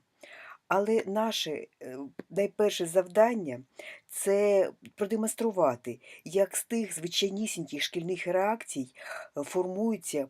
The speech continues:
певні типажі поведінки. Е, отже, ми передивимось, е, різних учнів та їх різні прояви, а потім проаналізуємо, е, які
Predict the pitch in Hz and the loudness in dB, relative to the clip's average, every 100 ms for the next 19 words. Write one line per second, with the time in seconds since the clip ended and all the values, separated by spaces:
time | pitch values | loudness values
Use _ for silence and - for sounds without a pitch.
0 | - 185 214 190 147 139 139 143 139 185 | 2 4 4 2 -2 -4 -4 -4 -4 -4
1 | 165 156 143 117 113 113 120 131 _ _ | -4 -6 -6 -8 -8 -10 -12 -14 _ _
2 | _ _ - - - - 156 160 - 220 | _ _ -20 -20 -10 -2 2 2 2 2
3 | 247 190 180 185 175 - _ - 202 - | 2 0 2 4 2 -4 _ -2 -2 4
4 | 196 196 180 196 156 147 143 135 - 135 | 4 4 2 -2 -2 -2 -2 -2 -4 -4
5 | 131 101 151 175 190 165 165 - 185 175 | -4 -2 -4 -2 -4 -2 -4 -4 -4 -2
6 | - 143 - - 160 160 165 160 160 175 | -2 -4 -6 -4 -4 -4 -8 -8 -6 -6
7 | - 254 262 233 208 - 175 254 240 214 | 0 2 2 0 -2 -2 -2 -4 -4 -2
8 | 185 175 170 160 135 131 120 120 120 - | 0 0 0 -2 -2 -4 -4 -4 -8 -10
9 | - - - 147 143 143 190 - 196 196 | -14 -16 -10 -2 0 2 2 0 -10 -4
10 | 156 127 | -2 -2